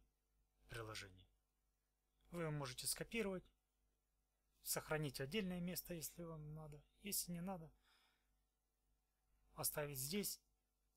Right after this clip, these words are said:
для дальнейшего восстановления флештулом. В случае, если нам нужно восстановить эти удаленные приложения, делаем следующее. Запускаем флештул.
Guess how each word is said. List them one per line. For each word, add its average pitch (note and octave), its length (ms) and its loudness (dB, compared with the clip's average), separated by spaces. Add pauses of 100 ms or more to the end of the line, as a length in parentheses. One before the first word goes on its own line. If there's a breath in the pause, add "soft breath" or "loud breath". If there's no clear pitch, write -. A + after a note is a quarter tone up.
для D3 240 -4
дальнейшего D3+ 500 0
восстановления B2+ 840 -2
флештулом. F#2+ 520 -8 (1500)
В - 60 -4
случае, E3 460 2 (120)
если F#3+ 220 2
нам E3 220 4
нужно D#3 240 4
восстановить D#3 580 2
эти E3+ 180 -2
удаленные D#3 480 0
приложения, C#3+ 720 -2 (720)
делаем E3+ 420 2
следующее. - 500 -6 (800)
Запускаем D3 580 4
флештул. F3 560 0